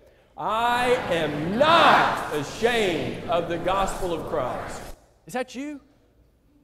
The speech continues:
Is that your heart? I hope that it is. I hope that when, when we live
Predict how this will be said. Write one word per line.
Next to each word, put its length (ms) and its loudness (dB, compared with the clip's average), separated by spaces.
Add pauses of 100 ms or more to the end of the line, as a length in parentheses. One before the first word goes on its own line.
(300)
Is 80 -10
that 240 -4
your 100 -4
heart? 380 -6 (640)
I 80 -14
hope 260 -4
that 160 -6
it 80 -6
is. 460 -6 (640)
I 160 0
hope 380 0
that 220 -2
when, 200 -2 (220)
when 220 -2
we 120 0
live 480 0